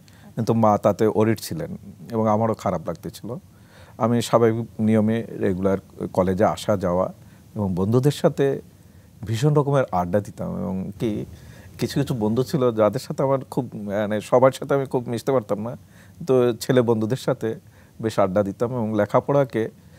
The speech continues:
আমি মেডিকেল লাইফে বেশ এনজয় করেছি। টিচারদের, বিশেষ করে রেসপেক্ট করেছি। আমাদের মেডিকেল কলেজে, এ, ছাত্ররা দেখি যে পড়া-, পড়তে পড়তে বলা চলে যে, উম,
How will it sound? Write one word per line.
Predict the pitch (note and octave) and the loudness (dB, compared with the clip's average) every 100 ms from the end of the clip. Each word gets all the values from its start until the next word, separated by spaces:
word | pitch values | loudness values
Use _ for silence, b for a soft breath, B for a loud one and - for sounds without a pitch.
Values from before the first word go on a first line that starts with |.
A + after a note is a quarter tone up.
| b | b
আমি | - A2+ A#2 A2+ A2 A2 - F2 F2+ - | -2 0 2 0 0 -2 -6 -10 -10 -4
মেডিকেল | A2 B2 C3+ | -2 0 2
লাইফে | A#2 G#2 | 2 2
বেশ | F#2 G2+ - | 0 -2 -4
এনজয় | G2 G2 G2 | -4 -2 0
করেছি। | G#2 G2+ B2 C#3 - | -2 -6 -8 -10 -8
টিচারদের, | G#2+ G#2 F2 G2 F#2 | 0 0 0 -2 -4
বিশেষ | F2 F#2 - A2 | -4 -8 -6 -6
করে | G2 F#2 G#2 b b b G#2+ | -6 -6 -8 b b b -6
রেসপেক্ট | G#2+ - C3 | -2 0 0
করেছি। | - E2 - G2 | -2 -4 -6 -6
আমাদের | - G#2 G#2+ | -4 0 -2
মেডিকেল | G2+ F#2+ A2+ A#2+ | -2 -2 -4 -4
কলেজে, | - A2+ F#2+ F#2+ - - - B B B - - | -2 0 0 -2 -6 -18 -20 B B B -18 -6
এ, | A#2 A2 A2 - | 4 6 6 6
ছাত্ররা | D3 B2 C#3 C3+ | 4 4 4 2
দেখি | B2 - | 2 -4
যে | B2+ B2+ A#2+ - - | 0 2 2 -4 4
পড়া-, | A#2 A#2+ A#2 - | 8 8 6 2
পড়তে | C3 - D3+ | -4 0 -2
পড়তে | B2+ - A#2 B2 - B B B - | -2 -4 -6 -6 -10 B B B 6
বলা | A2 A2+ | 6 6
চলে | B2 A#2 | 4 2
যে, | A2 A#2 A2 G#2+ F#2+ | 2 2 4 2 -2
উম, | G2 | -8